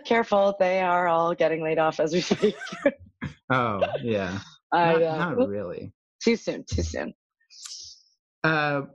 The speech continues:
Speaker 2: what have we not covered, or is there anything that we need to mention before we depart? And
Speaker 1: Um, I mean, I, I guess the, um, I guess the, uh, um,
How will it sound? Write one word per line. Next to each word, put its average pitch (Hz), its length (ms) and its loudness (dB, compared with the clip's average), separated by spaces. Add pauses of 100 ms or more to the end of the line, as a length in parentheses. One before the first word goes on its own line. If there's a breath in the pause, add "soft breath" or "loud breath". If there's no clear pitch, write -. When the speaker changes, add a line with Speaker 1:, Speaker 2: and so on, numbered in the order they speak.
Speaker 2:
what 214 200 2
have 214 120 0
we 214 480 -2
not 170 320 0
covered, 113 680 0
or 135 260 4
is 127 120 0
there 151 100 2
anything 156 300 2
that 143 100 -2
we 139 80 4
need 143 160 2
to 143 80 -2
mention 180 760 0
before 135 320 -2
we 127 400 0 (540)
depart? 143 500 -2
And 131 80 2
Speaker 1:
Um, 294 280 -2 (1000)
I 302 80 4
mean, 330 240 -2
I, 320 120 -4 (140)
I - 40 2
guess 294 320 0
the, 233 200 2
um, 208 360 0 (760)
I 240 80 2
guess 240 300 -2
the, - 280 0
uh, 165 280 0 (140)
um, 147 400 -6